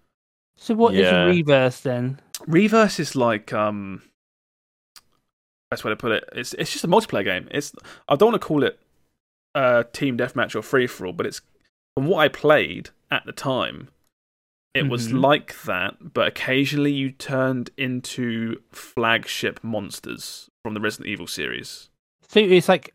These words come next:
Speaker 1: four humans versus four humans, I would assume,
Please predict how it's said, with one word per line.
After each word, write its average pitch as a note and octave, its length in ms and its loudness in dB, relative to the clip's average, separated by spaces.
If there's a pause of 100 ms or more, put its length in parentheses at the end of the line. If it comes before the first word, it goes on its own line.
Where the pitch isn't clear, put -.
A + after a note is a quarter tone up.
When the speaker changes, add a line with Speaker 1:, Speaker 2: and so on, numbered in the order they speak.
(160)
Speaker 1:
four G#3 360 4
humans F3+ 400 0
versus E3+ 320 0
four D#3 260 2
humans, C3 600 -2
I C3 160 -4
would A#2 120 -8
assume, A#2+ 500 -6